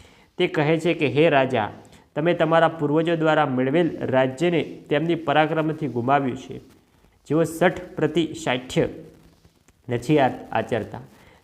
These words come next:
તેમને હારનો સામનો કરવો પડે છે. તમે માનવતાના માર્ગ પર ચાલો, કેમ નહીં? તમે ગુસ્સો કરો છો, તે લોકોને શરણે જાય છે. જે ક્રોધહીન વ્યક્તિથી ડરતા નથી, તે યુધિષ્ઠિરને ઠપકો આપે છે."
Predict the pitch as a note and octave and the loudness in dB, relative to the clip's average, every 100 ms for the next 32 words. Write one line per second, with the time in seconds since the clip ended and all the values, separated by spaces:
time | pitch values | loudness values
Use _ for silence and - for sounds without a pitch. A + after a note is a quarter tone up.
0 | - C3+ D3+ C#3+ A#2 A#2+ B2 C3+ C3+ A#2 | -2 0 2 2 4 2 2 0 0 0
1 | A#2+ D#3 D#3 C3 A#2 A2 G#2+ - - D3+ | 2 0 0 2 0 -2 -8 -12 -20 -20
2 | _ _ _ _ - D#3+ F3+ D#3 D3 F3 | _ _ _ _ -4 0 2 4 4 4
3 | F3 F3 F3 D#3 D3 D#3 D#3 E3+ D#3 D3+ | 2 4 4 4 4 2 0 -2 -2 0
4 | C3+ C#3 - - - D#3 D#3+ D3 A#2 - | 2 0 -4 -10 -4 0 2 2 -2 -6
5 | - - _ _ D3 E3 D3 D3+ D3+ F3 | -14 -20 _ _ -2 0 0 -2 -2 -2
6 | F3 D#3+ E3+ D#3 F3 E3 E3 - D#3 C#3 | 0 2 2 0 -2 -4 -6 -4 0 2
7 | C#3 C#3 E3 D#3+ - C3+ C#3+ B2 - - | 2 0 0 0 0 0 0 0 -4 -10
8 | - - - - C#3+ D#3 D#3 D#3+ F#3+ E3+ | -14 -20 -18 -8 -2 0 2 4 4 2
9 | F3+ E3+ D#3 D3+ - D#3+ D3+ C3 B2+ D3 | -2 0 -2 -2 -4 -4 -2 -2 -2 -2
10 | C#3+ C3 - E3 E3+ B2 G#2+ G#2+ D#3 G#3 | -2 -4 -6 -8 -4 -2 -2 0 -2 -2
11 | - C3+ D3 C#3 - - - B2+ G2+ - | -4 -2 -2 -4 -6 -8 0 2 2 -2
12 | - - | -12 -14